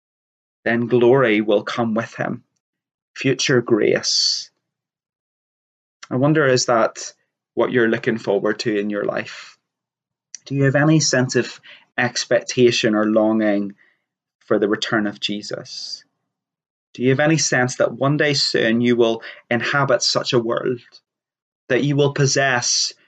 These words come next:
such a resurrected body? Can you say, like Paul says in Romans eight here, that you're groaning for these things, that you're straining or, or longing for them?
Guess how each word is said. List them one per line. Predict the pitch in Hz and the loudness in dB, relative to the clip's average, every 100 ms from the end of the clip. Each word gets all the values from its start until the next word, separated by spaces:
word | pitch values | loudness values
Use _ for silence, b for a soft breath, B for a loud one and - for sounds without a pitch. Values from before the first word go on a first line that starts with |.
| _ | _
such | - 127 120 | -4 -2 2
a | 120 | 2
resurrected | 113 117 117 117 110 - 120 117 | 2 2 2 2 0 -2 -8 -4
body? | - - - 127 _ _ _ _ _ _ _ _ _ | -6 -6 -12 -14 _ _ _ _ _ _ _ _ _
Can | 143 156 | 0 2
you | 180 | 2
say, | - 147 143 143 143 139 b b | 2 0 2 2 0 -4 b b
like | - - | -6 -6
Paul | - 131 135 | 0 4 4
says | 135 135 131 | 4 2 2
in | 131 127 | 4 4
Romans | 123 127 123 123 | 4 4 4 6
eight | 123 127 | 6 4
here, | - 127 123 | 2 2 4
that | 131 120 - | 4 0 -2
you're | - 131 131 | -2 2 2
groaning | 123 123 135 147 151 | 2 2 4 4 2
for | 143 139 | 2 0
these | 143 143 - | -2 -2 -2
things, | - 151 160 160 - - _ _ _ _ _ - | -2 -2 -6 -8 -16 -18 _ _ _ _ _ -6
that | - | 0
you're | 120 | 0
straining | - - - 131 131 143 151 151 131 | 0 -2 0 2 2 2 2 2 4
or, | 113 113 B B | 2 0 B B
or | 117 | 2
longing | 113 117 123 139 156 151 156 | 4 4 4 4 4 4 2
for | 147 143 | 2 0
them? | 135 175 156 | 0 -4 -8